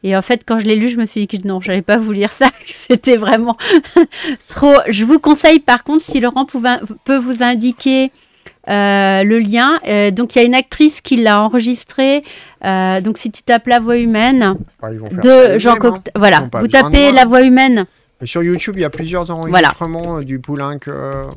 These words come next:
Speaker 2: Cocteau, La
Speaker 1: Alors, il y a,
Speaker 2: Voix
Speaker 1: il y a le, il y a l'enregistrement. Ah, j'ai mis Humaine.
Speaker 2: T'as juste tapé Humaine, là.
Speaker 1: Bah, pourtant,
Speaker 2: Oui.
Speaker 1: La
Speaker 2: Non,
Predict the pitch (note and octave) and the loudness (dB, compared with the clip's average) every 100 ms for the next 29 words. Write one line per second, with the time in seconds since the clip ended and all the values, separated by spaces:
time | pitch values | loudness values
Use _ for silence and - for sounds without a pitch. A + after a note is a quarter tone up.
0 | C#3 C#3 - C3+ - - C#3+ C#3+ C#3 C3 | -20 -20 -16 -16 -14 -12 -10 -8 -10 -4
1 | A3+ A#3 A3+ A#3+ - - A3+ A#3+ A#3+ A#3+ | 0 2 4 2 0 -4 0 4 4 4
2 | A3+ A3+ A3 G#3+ G3+ F#3+ F#3 F3 D#3 - | 4 4 4 4 2 0 -2 -4 -8 -10
3 | _ _ A#3 C#4+ D#4+ C#4+ C4+ - C#4+ C4+ | _ _ -2 2 2 0 -4 -6 -2 0
4 | C#4 B3+ - _ _ - - _ G#3+ A#3+ | 0 -4 -12 _ _ -8 -8 _ -4 0
5 | B3+ C#4 C4 C#4 G4+ A3+ G#3+ - C3 E3+ | 2 2 2 0 -2 -4 -8 -8 -6 -6
6 | - F3+ F3 E3 D3 A#2+ A#2+ G#3 G3 - | -6 -8 -6 -6 -6 -8 -6 -2 -4 -4
7 | G#3 - A3+ C#3 G3 G3+ A#3 E4+ - _ | -8 -4 -4 -2 0 4 4 2 -2 _
8 | _ - _ | _ -20 _